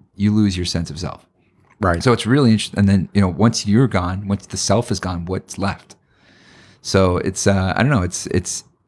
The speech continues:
Speaker 1: it's, it's gonna be a really interesting next decade or so to see where humanity <laughs> goes from
Speaker 2: Oh,
Speaker 1: here.
Speaker 2: hundred percent. Dude, this is the worst comedy podcast ever.
Speaker 1: Oh,
Speaker 2: I'm
Speaker 1: yeah,
Speaker 2: joking.
Speaker 1: yeah, I was gonna say.
Speaker 2: <laughs> No, I love these conversations. And just for anyone listening, every time Jeff and I go do a gig fucking two, three hours away, we have conversations. We get to just fucking sit and enjoy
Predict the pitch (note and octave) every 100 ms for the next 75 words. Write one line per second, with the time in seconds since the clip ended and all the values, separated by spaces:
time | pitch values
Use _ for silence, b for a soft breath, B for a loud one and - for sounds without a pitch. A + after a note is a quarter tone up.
0 | _ G2+ - - - _ G#2 - A#2+ A#2
1 | G2 G#2+ A2 G2+ - - G2 F#2+ F#2+ -
2 | A2 G2 F#2+ G2+ F#2 E2+ - F2 F#2 -
3 | F#2+ F2+ F2 F2+ F2 E2+ F2 F#2 - A#2+
4 | B2 A2 - G#2+ D3 A#2+ A#2 G2+ A2+ -
5 | D3 D3 C#3+ C#3+ A#2 G2 G2+ - G2+ F#2
6 | F#2 F2 D#2 - D2+ D2 - G#2+ F3 C#3+
7 | A2+ E3+ G#3 G#3+ - C#4 D#3 D#3+ G#3+ F#3
8 | G3 - E3+ D3+ E3+ D3+ E3 D3+ C#3+ D3
9 | C#3 B2+ B2 B2 A2+ A#2 F#2+ F2+ B B
10 | C#3+ F3+ F#3+ F#3+ C#3 C3+ - F2+ F2 G2+
11 | A#2+ G3 G#3+ D#3+ A#2 A#2 A2+ G#2+ G#2 G2
12 | G2+ F#2 F#2+ F2+ - G2+ D#2+ - F2+ F#2
13 | F2+ D#2 D#2+ D#2+ D#2 C#2 D#2+ F2+ E2 -
14 | D#2 D#2+ D#2 D2+ F#2 G#2+ F#2+ F#2 - G2
15 | F2 - E2+ - F#2 F2 G2+